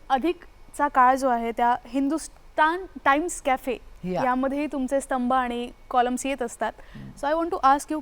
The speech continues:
Speaker 1: की त्या कॉलम्समध्ये कशा प्रकारची माहिती असते किंवा काय लिहिलं जातं?
Speaker 2: मुंबई मिरर just launch झालेलं
Speaker 1: ओके.
Speaker 2: as a newspaper.
Speaker 1: हम्म.
Speaker 2: मग मी तिथे गेली, त्या एडिटर, अ, मॅडमना भेटली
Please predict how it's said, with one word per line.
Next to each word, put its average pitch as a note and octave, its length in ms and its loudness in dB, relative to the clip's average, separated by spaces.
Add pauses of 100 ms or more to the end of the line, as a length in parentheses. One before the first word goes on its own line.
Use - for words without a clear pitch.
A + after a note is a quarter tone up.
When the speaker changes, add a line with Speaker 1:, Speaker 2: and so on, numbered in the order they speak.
Speaker 1:
की F4 80 -6
त्या F#4 180 0
कॉलम्समध्ये D#4+ 680 -4
कशा E4 260 -2
प्रकारची D4 440 -4
माहिती B3 260 -8
असते B3 160 -14
किंवा D#4+ 220 -6 (420)
काय E4+ 220 4
लिहिलं C4+ 300 -2
जातं? A#3 260 -10 (400)
Speaker 2:
मुंबई A#3 500 -4
मिरर C#4+ 420 -4
just G#3+ 560 -8
launch F#3+ 460 -6
झालेलं C#3+ 1040 -14
Speaker 1:
ओके. G3 260 -6
Speaker 2:
as F3+ 60 -6
a G3+ 80 -2
newspaper. F3 1000 -10
Speaker 1:
हम्म. B3 240 -14 (140)
Speaker 2:
मग G#3+ 120 -6
मी B3+ 240 -6
तिथे B3 260 -8
गेली, G3+ 680 -8
त्या F#3 160 -6
एडिटर, E3+ 720 -10
अ, D#3+ 320 -10
मॅडमना E3 480 -10
भेटली D#3+ 580 -12